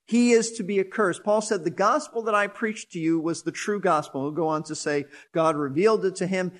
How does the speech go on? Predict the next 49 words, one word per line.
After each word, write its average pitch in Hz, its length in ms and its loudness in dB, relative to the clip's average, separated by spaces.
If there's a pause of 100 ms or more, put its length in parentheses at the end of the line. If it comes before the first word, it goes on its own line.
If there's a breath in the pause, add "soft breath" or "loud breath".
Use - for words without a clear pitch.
(160 loud breath)
It 175 140 2
is 170 180 -2
the 170 80 -2
true 254 400 -2
gospel. 190 420 2
Anybody 254 440 0
who 220 60 -6
comes 226 280 -4
along, 202 240 0
even 247 240 -2
if 285 100 -4
an 247 80 -4
angel 262 400 -2
comes 151 300 -4
along 151 300 -2
and 143 120 -6
says 170 220 -4
something 165 340 -6
contrary 156 680 -4 (300 loud breath)
to 175 120 4
what 165 340 0
the 156 160 -2
gospel 185 460 0
of 160 100 -4
grace 185 360 0
is, 160 200 -2 (160 soft breath)
he 202 140 -4
is 202 120 -2
to 208 100 -8
be 196 120 -2
accursed. 196 540 -4
He 185 140 0
is 180 140 0
a 165 60 -6
false 202 360 -4
teacher. 185 320 -6
He 170 80 0
is 165 160 -4
condemned. 170 840 -4
He 175 180 -2
is 160 220 -4
a, 151 260 -2 (220 loud breath)
he 185 100 4
is 165 200 0
a, 147 300 2
uh, 131 120 0 (100)
child 208 540 2
of 170 120 -2
hell. 180 440 0